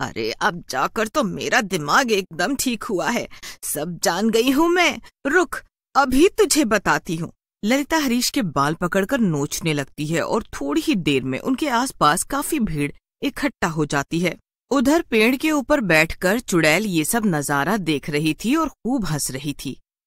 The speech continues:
<laughs> "ओहो, मजा आ गया।" <laughs> "और तेज नोच उसके बाल ललिता, हाँ ऐसे ही।" <laughs> तभी भीड़ में से एक औरत,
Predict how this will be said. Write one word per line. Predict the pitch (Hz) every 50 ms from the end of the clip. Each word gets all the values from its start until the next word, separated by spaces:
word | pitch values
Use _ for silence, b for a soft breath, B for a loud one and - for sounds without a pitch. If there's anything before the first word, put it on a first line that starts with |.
| _ -
<laughs> | 370 339 - _ _ - 262 294 - _ _ - - 285 - _ - - - 262 - - - 302 - - - - - 262 - -
"ओहो, | - 190 220 240 240 311 180 170 156 156 185 226 247 262 247 214
मजा | 175 175 175 196 202 214 196 202 202 180
आ | 156 139 143 180
गया।" | 202 240 247 247 240 240 220 196 - - - B B B B B 370 359 B - 349 339 - - - - 302 - - - _ -
<laughs> | 277 269 - - B B B B B B B -
"और | - - 120 202 226 254 262 247
तेज | - - 202 - 247 254 202
नोच | 185 156 151 165 214 240 - -
उसके | 160 - - - 196 196 -
बाल | 170 123 - 143 143 151 202 208
ललिता, | 196 170 151 151 147 151 156 160 - - 240 262 269 269 247 208 - - - _ _ _ _ -
हाँ | 220 233 254 269 277 269 254 233 208 147
ऐसे | 147 220 247 277 269 269 - - 320
ही।" | 330 330 311 - 330 330 320 311 311 285 - - - - -
<laughs> | 480 453 392 - - - 359 330 349 - - - 311 320 - _ _ _ _ _ _ -
तभी | 202 196 - - 254 277
भीड़ | 202 196 190 214 247 262 262
में | 247 262 269
से | 262 - 294 277
एक | 262 - -
औरत, | 151 143 135 120 127 -